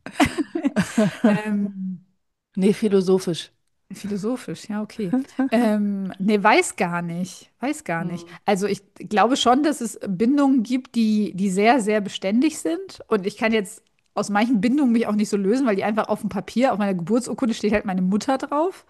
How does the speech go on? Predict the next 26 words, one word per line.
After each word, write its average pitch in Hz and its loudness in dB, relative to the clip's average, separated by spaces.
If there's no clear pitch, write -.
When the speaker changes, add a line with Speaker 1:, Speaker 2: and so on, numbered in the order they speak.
Speaker 1:
so. 311 -2
Speaker 2:
Ja, 196 -2
ist 220 -4
so, 175 2
ne? 185 -2
Speaker 1:
Ähm, 202 0
aber 202 2
ich 208 -6
glaube 220 4
schon, 254 0
dass 220 0
es 220 -4
Familienkonstellationen 226 0
geben 220 2
kann, 214 2
wo 185 -2
adoptierte 185 -2
Kinder 240 4
sind, 208 0
wo 202 0
sehr 196 4
gute 202 -2
Freundinnen 214 2
die 185 -4
Tante 226 0
machen 214 -2